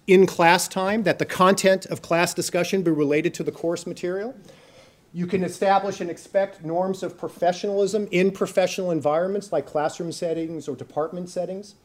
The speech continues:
You can even engage in what some people call content-based discrimination by, for example, reviewing the quality of someone's work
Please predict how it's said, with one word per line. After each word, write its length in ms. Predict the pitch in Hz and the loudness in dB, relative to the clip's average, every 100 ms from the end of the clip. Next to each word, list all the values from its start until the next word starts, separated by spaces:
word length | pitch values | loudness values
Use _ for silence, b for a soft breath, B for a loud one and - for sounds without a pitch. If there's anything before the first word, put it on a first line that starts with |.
| B B B B 175 | B B B B -4
You 120 | 175 | 0
can 140 | 190 | 6
even 220 | 202 240 | 8 10
engage 480 | 240 214 208 226 202 | 10 10 10 10 8
in 100 | 196 | 4
what 140 | 196 190 | 2 2
some 180 | 208 | 0
people 300 | 208 208 202 | 0 -2 -2
call 240 | 190 190 185 | 0 2 2
content-based 1120 | - 202 220 - 208 202 143 180 208 - - b b b _ | 2 2 2 4 2 4 6 8 6 0 -12 b b b _
discrimination 840 | 202 - 220 226 214 311 - - _ b b _ | 0 6 8 8 4 0 -6 -16 _ b b _
by, 140 | 180 175 | 4 6
for 180 | 196 | 4
example, 440 | 185 196 190 190 175 | 2 4 4 4 4
reviewing 520 | 170 143 208 226 214 | 4 4 6 8 6
the 80 | 185 | 2
quality 580 | - 185 190 208 208 196 | 2 6 8 8 6 4
of 100 | 185 | 2
someone's 460 | 196 185 180 170 | -2 0 -2 -2
work 400 | 165 170 110 - | -2 -2 -2 -8